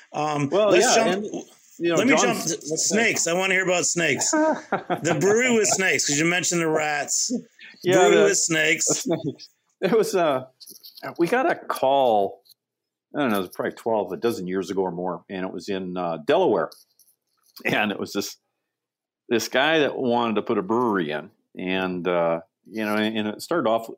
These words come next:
Speaker 2: as a probably, I don't know, I don't think it was an internet inquiry. I think he actually phoned. This guy phoned and, and, uh, and he probably phoned everybody else and talked to everybody else, but I, I gave him the time of day and, and, uh, explained to him that it wasn't as complicated as some people make out.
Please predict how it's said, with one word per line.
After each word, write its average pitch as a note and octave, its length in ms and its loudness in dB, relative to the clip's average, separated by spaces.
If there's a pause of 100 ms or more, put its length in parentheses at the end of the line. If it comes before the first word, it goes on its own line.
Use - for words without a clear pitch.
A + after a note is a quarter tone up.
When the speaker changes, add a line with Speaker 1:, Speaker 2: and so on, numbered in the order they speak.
Speaker 2:
as F#2+ 200 -2
a E2+ 300 -2 (100)
probably, A2+ 540 -2 (500)
I D3 60 0
don't C4+ 140 0
know, A3+ 100 -2
I F#3 100 0
don't C4+ 120 2
think C#4+ 80 0
it - 20 2
was D3+ 100 0
an D3+ 80 0
internet C#3 320 2
inquiry. F#2 360 2
I - 20 0
think C3+ 240 -4
he B2+ 100 2
actually B2+ 220 -2
phoned. G#2 320 -2
This - 120 -14
guy A2 120 -2
phoned F#2+ 380 -2
and, F#2 120 -10 (140)
and, F2+ 400 -8
uh, F2 180 -4 (480)
and C#3 180 0
he C3+ 180 0
probably D#3 320 0
phoned B2+ 260 0
everybody A2+ 320 0
else G2 220 -2
and - 100 -20
talked G2 200 -2
to G2+ 60 -4
everybody F#2 240 -2
else, F2+ 240 0
but F#2 100 -4
I, F#2 260 0 (120)
I G2 100 -4
gave F2+ 200 -4
him F2+ 60 -12
the F2 60 -12
time F2 260 -6
of D#2 80 -12
day E2 260 -4
and, D#2+ 120 -12 (140)
and, D#2+ 420 -18
uh, D2+ 140 -8 (760)
explained F#2+ 400 -4
to G2 100 -4
him F2+ 100 -4
that F2 140 0
it F2+ 80 0
wasn't G2+ 360 -4
as E2 100 -6
complicated F2+ 600 -4
as D#2 80 -14
some F#2+ 160 -4
people E2 220 -8
make D#2+ 260 -8
out. G2 320 0